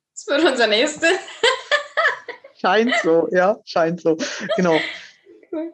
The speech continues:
Speaker 2: Ja, heute das Thema, äh, Durststrecke beziehungsweise Anlauf nehmen. Ja, wir haben nämlich eben darüber geredet und beim letzten Mal hatten wir das halt auch, dass, ähm, ja, dass bevor der Erfolg kommt oder bevor du den Durchbruch hast oder das bekommst, was du haben willst,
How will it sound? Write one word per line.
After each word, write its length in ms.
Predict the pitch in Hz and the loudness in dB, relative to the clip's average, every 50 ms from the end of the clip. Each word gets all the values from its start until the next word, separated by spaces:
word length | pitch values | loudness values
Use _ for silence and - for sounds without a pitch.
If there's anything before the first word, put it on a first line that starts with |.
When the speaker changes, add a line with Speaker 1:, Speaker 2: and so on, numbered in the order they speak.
| _ _ | _ _
Speaker 2:
Ja, 360 | 220 202 233 226 190 175 170 | 0 2 2 4 4 2 2
heute 260 | 185 233 294 320 302 | 2 2 2 4 4
das 200 | 247 226 214 220 | 2 2 2 2
Thema, 420 | - 226 214 214 214 226 233 233 - - | 2 4 4 4 4 4 2 0 0 2
äh, 140 | 185 190 | 2 2
Durststrecke 840 | 185 165 165 208 277 349 381 - - - - 220 220 220 285 302 320 277 | 2 2 0 2 2 2 2 0 -4 0 0 0 0 2 2 4 4 4
beziehungsweise 1120 | 202 208 - - - - 233 254 247 247 220 196 190 190 185 185 180 190 185 - - - | 2 0 -2 -2 -6 0 2 2 2 2 0 0 0 2 2 2 2 2 0 0 0 -2
Anlauf 560 | 185 214 220 226 202 170 151 156 156 156 - | 0 2 2 4 4 4 4 2 0 -2 -6
nehmen. 440 | 165 160 160 160 165 208 285 320 - - | -2 0 2 2 4 2 2 0 -2 -2
Ja, 160 | 170 190 196 | -2 0 2
wir 60 | 190 | 2
haben 100 | 190 202 | 2 2
nämlich 200 | 196 185 185 - | 2 2 0 0
eben 100 | 208 226 | 0 0
darüber 300 | 226 202 190 175 190 180 | 0 0 0 0 -2 -2
geredet 480 | 180 175 190 233 247 214 214 262 269 - - - - - - - _ _ | 0 0 2 2 4 4 2 2 0 -6 -14 -20 -20 -20 -20 -20 _ _
und 140 | - 196 185 | -4 0 2
beim 120 | 196 190 | 2 2
letzten 220 | 202 220 214 214 | 2 2 2 0
Mal 80 | 208 202 | 0 0
hatten 100 | 151 190 | 2 2
wir 60 | 185 | 0
das 100 | 175 180 | 2 2
halt 100 | 190 175 | 2 2
auch, 320 | - 208 214 233 277 277 - - - - - _ _ _ | 4 4 4 2 2 0 -6 -16 -20 -20 -20 _ _ _
dass, 340 | - 202 196 196 196 - - | -2 0 0 0 0 0 2
ähm, 500 | 196 196 196 196 190 190 196 196 190 190 _ _ _ _ _ _ _ _ _ _ _ | 4 4 4 4 4 2 2 0 0 -4 _ _ _ _ _ _ _ _ _ _ _
ja, 160 | - 196 220 | -2 0 0
dass 180 | 196 196 190 - | 0 -2 -2 -2
bevor 300 | 208 196 - - 269 294 | -4 -6 -2 -2 0 2
der 100 | 285 - | 2 2
Erfolg 540 | 190 185 - - 240 254 294 302 302 - | 0 -2 -2 0 2 2 4 2 0 -2
kommt 600 | - - 240 214 190 175 175 202 269 320 320 - | -4 0 0 2 2 2 0 2 0 0 -2 -2
oder 180 | - 202 202 196 | 0 2 2 2
bevor 560 | 190 196 185 - - - 240 269 285 285 294 | 2 0 -2 -2 -2 0 2 2 4 2 0
du 300 | 254 226 208 240 240 240 220 | -2 0 0 2 2 4 4
den 180 | 196 214 208 | 4 2 4
Durchbruch 500 | 196 226 277 302 302 - - 196 185 - | 4 4 4 4 2 2 0 0 0 2
hast 240 | 180 214 262 269 - | 0 -2 -2 0 0
oder 200 | 202 202 196 196 | 0 2 2 0
das 340 | 190 180 190 226 277 - - | 0 -2 -2 -2 -4 -2 -2
bekommst, 400 | - 214 - - 220 226 220 - | -2 -2 0 0 0 0 0 0
was 140 | 208 190 - | -2 0 0
du 160 | 196 175 165 | 0 0 0
haben 340 | 185 254 330 320 214 160 147 | 0 0 0 0 -2 -2 2
willst, 340 | 165 180 233 - - - | 2 2 2 0 -4 -14